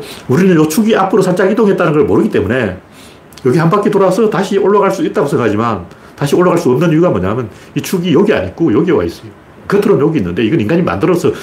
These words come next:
축이라고 이름 붙여놓은 거고, 실제 역학적으로 보면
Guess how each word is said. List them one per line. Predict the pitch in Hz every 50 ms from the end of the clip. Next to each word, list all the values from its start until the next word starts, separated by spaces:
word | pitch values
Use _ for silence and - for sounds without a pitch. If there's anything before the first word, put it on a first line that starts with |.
| - - -
축이라고 | - - - 170 185 165 143
이름 | 147 175 180 147
붙여놓은 | - 151 - 156 156 156 143
거고, | 127 110 101 98
실제 | - - 196 175 208 190 185 185 - - - - - - - - - - - - - - -
역학적으로 | 139 135 - 135 90 92 - 170 - 104
보면 | 107 107 143 139 104 92